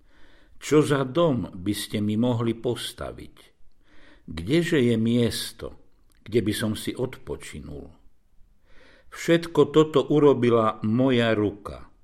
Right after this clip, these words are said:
Tak vznikli všetky tieto veci, znie výrok Hospodinov.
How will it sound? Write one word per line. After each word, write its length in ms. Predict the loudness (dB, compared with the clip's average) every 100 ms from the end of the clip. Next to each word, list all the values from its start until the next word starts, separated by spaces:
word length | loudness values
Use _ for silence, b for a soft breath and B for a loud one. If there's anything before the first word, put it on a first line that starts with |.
| _ _ _ _
Tak 400 | -2 -2 -2 -6 -6
vznikli 640 | -4 0 0 0 -2 -4
všetky 560 | -4 -2 -2 -4 -8 -6
tieto 400 | -4 -4 -2 -2
veci, 480 | -2 -6 -10 -14 -16 -20 b b b b
znie 400 | -8 -4 -2 -2
výrok 800 | -4 -2 0 0 -2 -8 -18 -20 -4
Hospodinov. 880 | -4 -4 -10 -12 -12 -12 -14 -16 -18